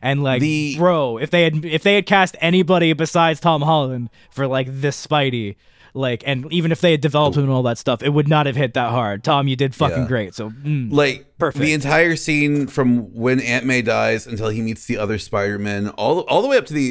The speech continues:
Speaker 2: it, I'm sorry, the scene, okay, the entire scene from where Aunt May dies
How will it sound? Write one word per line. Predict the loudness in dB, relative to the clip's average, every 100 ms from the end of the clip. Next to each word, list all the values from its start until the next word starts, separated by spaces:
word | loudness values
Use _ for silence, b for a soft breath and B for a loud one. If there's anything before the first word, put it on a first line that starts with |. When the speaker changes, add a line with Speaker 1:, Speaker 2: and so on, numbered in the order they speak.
| -4
Speaker 2:
it, | -8 -6
I'm | -8
sorry, | -4 -4 -4 B B
the | -4 -4
scene, | 0 2 4 4
okay, | 2 2 -2 b b -4
the | 0
entire | 0 2 2
scene | 2 0 -4
from | -2 2
where | 2 4 4 2 -2 _ -2
Aunt | 0 2
May | 0 0
dies | 0 0 -2 -4 -12